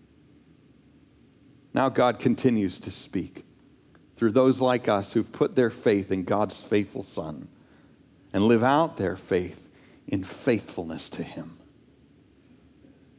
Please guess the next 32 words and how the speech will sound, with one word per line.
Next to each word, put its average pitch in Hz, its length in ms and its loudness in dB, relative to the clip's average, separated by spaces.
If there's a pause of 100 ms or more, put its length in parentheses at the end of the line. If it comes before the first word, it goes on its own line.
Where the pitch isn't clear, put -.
(140)
Together, 113 420 4
we're 110 180 4
inviting 113 400 2
this 110 220 -4
world 92 280 2
back 98 320 0
to - 120 0
the 101 100 2
one 95 340 0 (280)
who 117 100 2
made 107 320 4
it, 131 200 0 (1000)
who 120 100 0
made 98 260 2
it 80 140 -4 (360)
by 95 120 2
telling 135 500 2
and 120 120 2
retelling 113 560 2
his 95 160 -4
story 95 500 -2
again. 80 440 -4 (1040)
And 101 100 -2
the 104 80 0
story 160 540 2
is 107 240 2
both 156 400 0
for 147 100 2
today 123 640 2 (880)
and 107 160 0
for 120 300 -2
forever, 110 600 -2